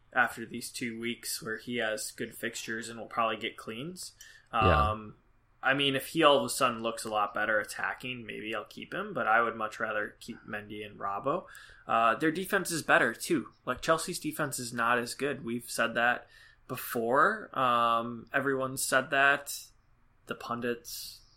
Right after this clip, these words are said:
Speaker 1: you know, Sarri himself has probably even said it.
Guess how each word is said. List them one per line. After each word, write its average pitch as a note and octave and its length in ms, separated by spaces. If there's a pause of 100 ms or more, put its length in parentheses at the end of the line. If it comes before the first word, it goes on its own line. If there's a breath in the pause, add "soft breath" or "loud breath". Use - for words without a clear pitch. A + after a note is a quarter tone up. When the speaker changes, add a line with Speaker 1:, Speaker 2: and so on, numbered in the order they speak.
(160)
Speaker 1:
you - 120
know, G1+ 280 (380)
Sarri A2 480
himself G#2+ 580
has A#2 140
probably G#2+ 320
even G#2+ 200
said A2 260
it. A2 200